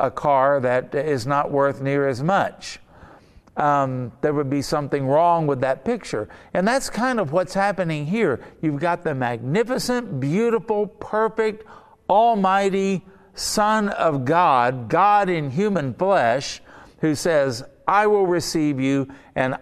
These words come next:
I will pay for your sin debt," as opposed to going through a ritual that is something that has no ability to save you. Why would you do that? And Paul says two things,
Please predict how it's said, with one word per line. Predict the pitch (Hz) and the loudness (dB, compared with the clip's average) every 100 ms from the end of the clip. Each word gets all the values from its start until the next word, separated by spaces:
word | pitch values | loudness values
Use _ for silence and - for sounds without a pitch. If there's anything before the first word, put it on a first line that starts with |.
| - | -4
I | 160 190 202 | 2 4 4
will | 170 156 | 2 0
pay | - 180 190 | 0 0 0
for | 180 151 | 0 0
your | 143 139 | 2 0
sin | - 175 175 143 | -2 -2 -2 0
debt," | 117 107 117 - - - - - - - _ _ - _ - | 2 2 2 -2 -14 -20 -20 -20 -20 -20 _ _ -20 _ -2
as | 160 151 | 0 0
opposed | 147 123 190 202 180 - - | -2 0 0 2 0 -2 -2
to | 160 143 127 120 | 0 2 0 -2
going | 135 139 196 202 160 | -2 0 0 -2 -2
through | 160 180 196 185 | 0 2 2 0
a | 131 123 113 | 0 2 2
ritual | 110 127 175 - 220 233 226 - - - - - - _ | 2 0 0 -2 0 0 -2 -8 -20 -20 -20 -20 -20 _
that | 127 127 127 | 0 2 0
is | - 135 - | -2 -4 -2
something | 185 196 185 208 196 170 | -2 -2 -2 -2 -2 -2
that | 127 123 | -2 -2
has | - 151 156 151 143 113 135 | -2 0 2 0 -2 -6 -4
no | 139 160 196 | 0 2 2
ability | 160 120 151 190 165 185 | 0 0 0 0 -2 -4
to | 147 120 | -4 -4
save | - 156 185 185 | -2 0 0 -2
you. | 220 220 - - - | -4 -6 -12 -20 -2
Why | 185 262 | 2 2
would | 285 185 | 2 0
you | 202 | -2
do | 165 220 196 | 0 0 2
that? | 131 92 - - - | 0 -2 -8 -20 -8
And | 123 | -6
Paul | 107 165 190 | -2 0 0
says | - 165 139 | 0 -2 -2
two | - 202 | -2 -4
things, | - 127 90 - | -2 -4 -4 -10